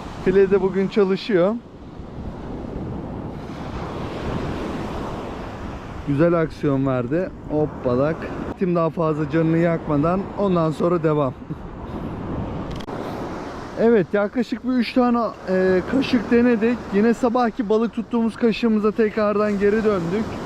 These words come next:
Bakalım bunlarla deneyeceğiz. Ee, Mete abi bir tane aldı. Abim bir tane daha almıştı.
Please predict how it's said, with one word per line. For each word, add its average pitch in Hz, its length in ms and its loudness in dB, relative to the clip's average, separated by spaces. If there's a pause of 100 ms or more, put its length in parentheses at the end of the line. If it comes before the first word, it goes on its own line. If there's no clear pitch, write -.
(720)
Bakalım 233 400 4
bunlarla 240 420 2
deneyeceğiz. 202 500 2 (640)
Ee, 180 400 4
Mete 196 300 4
abi 240 320 2
bir 233 60 0
tane 233 300 0
aldı. 202 280 2
Abim 202 340 0
bir 208 60 -2
tane 214 360 0
daha 214 180 2
almıştı. 214 640 0